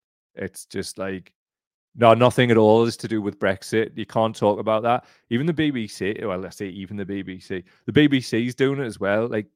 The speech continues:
the, it seems the whole media establishment's part of it. And I'm not some rabid, like, Remainer or whatever. I, people know this. Like, I did vote Remain, but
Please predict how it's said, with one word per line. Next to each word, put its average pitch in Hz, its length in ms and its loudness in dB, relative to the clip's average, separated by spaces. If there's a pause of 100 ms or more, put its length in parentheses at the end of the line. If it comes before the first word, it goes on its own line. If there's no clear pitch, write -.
(100)
the, 107 280 -6
it 107 120 -10
seems 123 220 -10
the 113 80 -2
whole 107 200 0
media 104 380 -6
establishment's 110 720 -6
part 104 300 -6
of 113 80 -10
it. 147 140 -14 (340)
And 120 80 0
I'm 147 100 2
not 175 180 -2
some 135 220 -8
rabid, 113 600 -2
like, 107 200 -6
Remainer 107 500 -6
or 131 100 -4
whatever. 101 300 -4
I, 92 300 -8
people 104 260 -12
know 95 240 -6
this. 110 360 -10
Like, 101 200 -12
I 92 60 -10
did 90 240 -10
vote 95 200 -6
Remain, 95 360 -10
but 87 220 -12